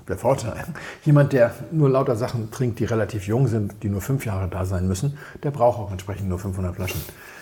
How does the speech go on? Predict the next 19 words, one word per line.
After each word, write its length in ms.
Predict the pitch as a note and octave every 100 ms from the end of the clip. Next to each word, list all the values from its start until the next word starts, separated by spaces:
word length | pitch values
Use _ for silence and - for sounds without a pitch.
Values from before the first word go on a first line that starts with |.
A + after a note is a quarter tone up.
| - -
im 240 | - A2 G#2+
Keller. 460 | - C3 F#2+ D2+ E2
Das, 260 | G2+ -
äh, 260 | A2+ G#2 G#2 - - - -
war 200 | - A2+
die 120 | A2+
Geschichte 440 | A2 - D#3 E3
und 100 | C3+
bei 80 | A2+
mir 200 | A#2+ C3+
war 80 | A#2+
es 100 | -
eben 220 | A#2 G#2
so, 180 | G2 A2+
dass 140 | F#2+
ich 100 | G2+ -
zu 140 | B2
viel 220 | - A2+
Pinot 500 | F#2+ - C3+ D3 C#3+